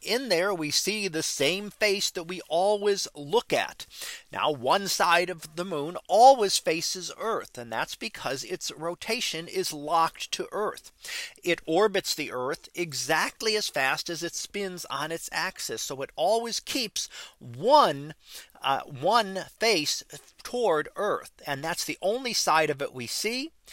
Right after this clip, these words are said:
And in fact, it wasn't until the late nineteen fifties that we got our first images of the other side of the moon, when early spacecraft were able to fly to the moon and around it, sending back images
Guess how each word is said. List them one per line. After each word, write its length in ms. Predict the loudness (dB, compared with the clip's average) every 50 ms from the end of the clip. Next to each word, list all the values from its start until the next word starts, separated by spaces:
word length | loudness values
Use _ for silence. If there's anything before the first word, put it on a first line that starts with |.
| -14 -12 -8 -2 0
And 100 | 0 0
in 80 | 0
fact, 240 | 2 2 2 2 2
it 140 | -2 -6 0
wasn't 340 | 2 2 2 2 2 -2 -4
until 420 | -4 -4 -4 0 0 2 0 0
the 220 | 0 -2 -2 -2 -2
late 400 | -2 -2 0 0 0 0 -4 -4
nineteen 560 | -2 0 0 0 -2 -4 -4 -4 -6 -8 -6
fifties 480 | -4 -2 -2 -2 -4 -8 -8 -8 -6
that 140 | -8 -6 -6
we 80 | -6 -4
got 180 | -4 -2 -2
our 140 | 0 0 -2
first 480 | -4 -6 _ -6 -4 -4 -4 -4 -4 -6
images 560 | -6 -6 -4 -4 -4 -4 -4 -4 -4 -4 -4
of 160 | -6 -8 -8 -10
the 160 | -10 -12 -8 -2
other 300 | 0 0 2 2 0 -2
side 320 | -2 0 2 2 2 2 0
of 100 | -4 -8
the 80 | -12
moon, 340 | -10 -8 -8 -8 -8 -10 -12 -16 _ -16 -14 -12 -12 -14 -12 -6
when 180 | -4 -4 -4 -2
early 340 | -2 -2 -2 0 0 -2
spacecraft 800 | -2 -4 -4 -2 -2 -2 -2 -2 -6 -4 0 2 2 2 2 0
were 120 | -6 -8 -6
able 240 | -4 -4 -4 -6 -8
to 120 | -12 -12 -12
fly 380 | -10 -8 -2 0 2 2 0 0 -4
to 240 | -6 -6 -6 -6
the 120 | -6 -6 -4
moon 340 | -2 -2 -2 -2 -4 -4 -4
and 180 | -4 -4 -2
around 520 | -2 -2 -2 -2 0 0 0 0 -2 -4 -4
it, 160 | -6 -4 -6
sending 360 | -4 -2 -2 -2 -2 -6 -4
back 300 | -2 -2 -2 -2 -4 -6
images 640 | -6 -6 -2 -2 -2 -2 -2 -2 -4 -4 -4 -6